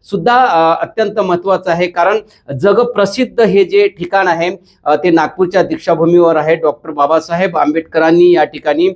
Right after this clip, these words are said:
अ, पाच लाख अनुयायांना बौद्ध धम्माची दीक्षा दिली होती.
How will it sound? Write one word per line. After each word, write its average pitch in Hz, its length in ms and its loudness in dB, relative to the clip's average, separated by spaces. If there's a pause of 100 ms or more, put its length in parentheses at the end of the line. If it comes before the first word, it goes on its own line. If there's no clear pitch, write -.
(300)
अ, 139 160 2
पाच 170 380 0
लाख 208 220 2
अनुयायांना 165 600 2
बौद्ध 160 320 0
धम्माची 151 460 -6
दीक्षा 139 300 -4
दिली 143 300 0
होती. 160 380 2